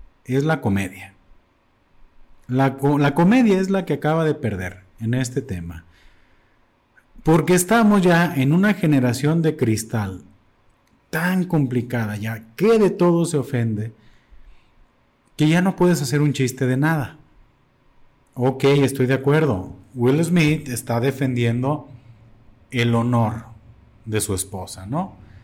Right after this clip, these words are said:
Son gente, pero tengo que comentarlo, desde el momento en el cual tú decides ser un personaje público, este, tú ya sabes que te vas a exponer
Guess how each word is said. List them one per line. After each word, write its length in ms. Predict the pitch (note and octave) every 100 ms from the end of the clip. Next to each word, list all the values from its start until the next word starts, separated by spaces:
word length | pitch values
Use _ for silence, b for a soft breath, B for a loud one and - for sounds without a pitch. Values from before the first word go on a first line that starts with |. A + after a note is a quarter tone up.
| B B B B B B -
Son 280 | - F3+ G#3+
gente, 380 | G3+ G3 G#3 -
pero 200 | D3+ C#3+
tengo 240 | E3 F#3+
que 120 | F3+
comentarlo, 680 | F3+ F3 C3 A#2+ G#3 G#3+ B2+
desde 240 | B2+ B2
el 80 | C3
momento 460 | C3 C3 E3 A#3 C4+
en 100 | C4
el 160 | F#3
cual 340 | - C3 G2+ - - _ _ _ _ _ _
tú 160 | F#3 A#3
decides 520 | B3 A#3+ G#3+ F#3+ D3+
ser 140 | E3+
un 240 | E3+ F3 D#3
personaje 760 | - C3+ B2 - C#3 F#3 - F3+
público, 640 | C3+ A#2 G#2 - D3 - _ _ _ - - _ _ _ _ _ _ - - - _ _ _ _ _ _
este, 1120 | B2+ A#2 A#2 A#2 B2 B2 B2 B2 C3 B2 - - - _ _ _ _ _ _ _ _ _ _ _ _ - _ _ _ _ _ -
tú 140 | - G3
ya 140 | G3
sabes 460 | G3 F3 E3+ F3 -
que 140 | C#3
te 160 | - A#2+
vas 240 | C3 B2+
a 40 |
exponer 760 | D#3 - B2 A2+ A#2+ C3 B2+